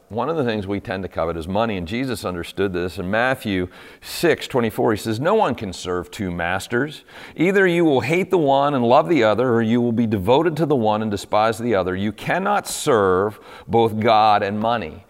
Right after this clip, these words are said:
You cannot worship both God and money.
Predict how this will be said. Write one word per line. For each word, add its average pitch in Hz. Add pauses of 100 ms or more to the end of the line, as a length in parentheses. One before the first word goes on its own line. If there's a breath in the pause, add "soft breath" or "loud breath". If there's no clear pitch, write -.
(160 loud breath)
You 135
cannot 185
worship 135 (140 loud breath)
both 123
God 92 (440 soft breath)
and 107
money. 95